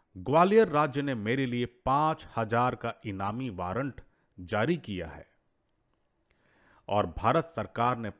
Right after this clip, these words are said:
पच्चीस हजार का। मेरी गिरफ्तारी के लिए तीस हजार का इनाम छप चुका है।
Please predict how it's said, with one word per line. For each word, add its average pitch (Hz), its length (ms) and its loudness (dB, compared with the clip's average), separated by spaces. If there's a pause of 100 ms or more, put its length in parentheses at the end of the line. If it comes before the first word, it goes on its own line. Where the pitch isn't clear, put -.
पच्चीस - 600 -10 (140)
हजार 101 400 0
का। - 320 -18 (920)
मेरी 139 380 2
गिरफ्तारी 123 680 0
के 120 160 -4
लिए 92 160 -6
तीस 160 540 -10 (120)
हजार 113 460 -2
का 110 280 -8
इनाम 98 480 -8 (220)
छप - 220 -8 (100)
चुका 92 240 -10
है। 80 220 -14